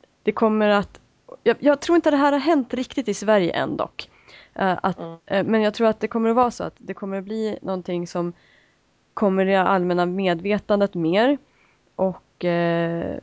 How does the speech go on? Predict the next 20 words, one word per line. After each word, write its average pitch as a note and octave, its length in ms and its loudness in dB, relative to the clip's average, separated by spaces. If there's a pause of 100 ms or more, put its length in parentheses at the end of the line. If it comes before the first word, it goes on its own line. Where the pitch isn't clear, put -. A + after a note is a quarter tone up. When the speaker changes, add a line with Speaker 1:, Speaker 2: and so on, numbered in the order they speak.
Speaker 1:
ja, F#3+ 120 -2
det F#3 100 0
är G3 40 4
det G3 120 2
som E3+ 140 -2
håller D#3 140 2
på - 100 -4
att E3+ 60 2
hända D#3+ 240 0
nu. G3 460 2 (680)
Att G#3 140 0
det G3+ 60 4
blir A3 260 6
Speaker 2:
Mm. D#3+ 120 -4 (180)
Speaker 1:
mer F#3 320 0
mainstream B3 760 0 (440)
och, - 420 -2
eh, E3+ 140 0
pratas F#3+ 460 0
om F3 340 -2